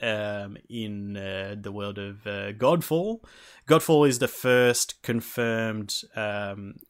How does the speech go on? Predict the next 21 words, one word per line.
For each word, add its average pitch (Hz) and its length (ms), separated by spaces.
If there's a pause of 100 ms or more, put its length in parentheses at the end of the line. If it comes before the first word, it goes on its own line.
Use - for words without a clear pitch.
(120)
P 120 220
S - 140
five 104 460
game 113 460
that 104 160
we 101 160
got 98 420 (600)
the 110 120
announcement 104 560
for 104 320
at 104 140
the 104 120
Game 104 360
Awards 107 640
last 117 420
year. 170 300 (200)
Um, 101 520 (960)
it, 104 380 (200)
we 113 200
basically 110 360
saw 98 300